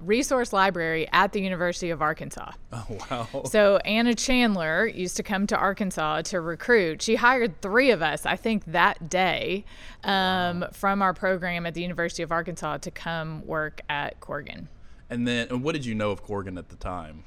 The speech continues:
Speaker 1: I knew, you know, what was sold in the,
Speaker 2: <laughs>
Speaker 1: in the recruiting.
Speaker 2: In the brochure?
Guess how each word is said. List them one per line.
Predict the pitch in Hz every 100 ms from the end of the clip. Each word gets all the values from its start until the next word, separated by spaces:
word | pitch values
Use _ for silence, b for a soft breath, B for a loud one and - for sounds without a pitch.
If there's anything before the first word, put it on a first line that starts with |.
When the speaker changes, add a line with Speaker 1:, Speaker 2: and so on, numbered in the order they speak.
| B B B B B
Speaker 1:
I | - 214
knew, | 220 226 220 220 214 214 208 -
you | 196
know, | 190 170
what | - 175 202 202 -
was | 208 196
sold | - 202 202 196 196 190 208 -
in | 233 262
the, | 214 208 196 190 185 180
Speaker 2:
<laughs> | - 277
Speaker 1:
in | 262
the | 247 - 233
recruiting. | 202 214 - 262 269 185 160
Speaker 2:
In |
the | 170
brochure? | 127 135 135 151 143 156